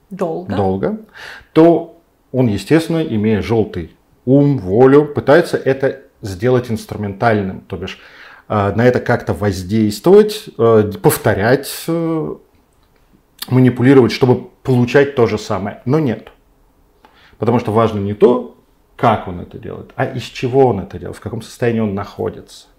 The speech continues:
Speaker 2: И дальше это выключается. Человек, возвращаясь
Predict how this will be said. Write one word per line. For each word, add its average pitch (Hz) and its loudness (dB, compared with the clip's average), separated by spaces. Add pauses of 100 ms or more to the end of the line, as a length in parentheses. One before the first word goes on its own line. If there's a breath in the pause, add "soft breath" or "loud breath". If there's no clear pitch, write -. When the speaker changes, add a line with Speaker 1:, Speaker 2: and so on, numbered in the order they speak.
(680 loud breath)
Speaker 2:
И 131 2
дальше 196 6
это 160 0
выключается. 117 -6 (500)
Человек, 147 0 (100)
возвращаясь 117 -2